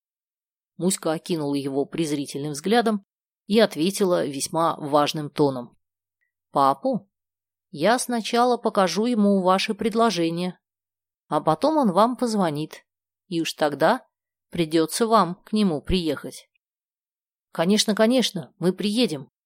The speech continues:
Желание клиента — закон. Может быть, вас подвезти?» Муська вздернула брови.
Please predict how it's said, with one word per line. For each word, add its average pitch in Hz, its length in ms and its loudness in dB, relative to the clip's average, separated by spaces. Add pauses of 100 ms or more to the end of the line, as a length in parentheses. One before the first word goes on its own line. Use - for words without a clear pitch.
(240)
Желание 151 460 0
клиента — 165 680 0 (100)
закон. 151 600 -4 (520)
Может 151 300 -4
быть, 156 320 -6
вас 151 180 0
подвезти?» 180 640 -4 (640)
Муська 196 720 -2
вздернула 160 600 0
брови. 143 440 -2